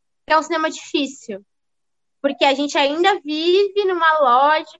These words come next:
elitizada que glamoriza a pro-, pobreza, que glamoriza a raça, que glamoriza a orientação sexual, que, que gla-,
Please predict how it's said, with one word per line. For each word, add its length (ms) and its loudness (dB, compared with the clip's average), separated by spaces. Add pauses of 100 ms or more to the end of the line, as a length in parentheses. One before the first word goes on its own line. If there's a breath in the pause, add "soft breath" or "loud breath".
elitizada 920 0
que 280 -14
glamoriza 440 -4
a 40 -12
pro-, 280 -2 (100)
pobreza, 680 -2
que 60 -20 (100)
glamoriza 440 -8
a 60 2
raça, 340 0
que 80 -20 (140)
glamoriza 560 -8 (400)
a 300 4
orientação 880 -10 (380)
sexual, 680 -2
que, 340 -14
que 360 -8
gla-, 200 -4